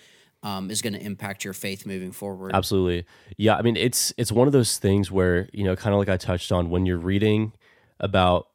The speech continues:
Speaker 2: you know, something in scripture and you're reading about a miracle that took place. Um, you know, for, I'll give you an example. So we were at the,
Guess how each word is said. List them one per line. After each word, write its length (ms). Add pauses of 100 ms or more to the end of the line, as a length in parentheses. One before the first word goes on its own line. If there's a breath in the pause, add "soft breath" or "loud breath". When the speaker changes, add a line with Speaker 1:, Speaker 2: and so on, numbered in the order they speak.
(160)
Speaker 2:
you 100
know, 80
something 420
in 80
scripture 460
and 60
you're 80
reading 220
about 220
a 60
miracle 380
that 120
took 220
place. 360 (400 soft breath)
Um, 420 (680)
you 80
know, 40
for, 140
I'll 80
give 140
you 40
an 40
example. 400
So 180
we 140
were 160
at 240
the, 280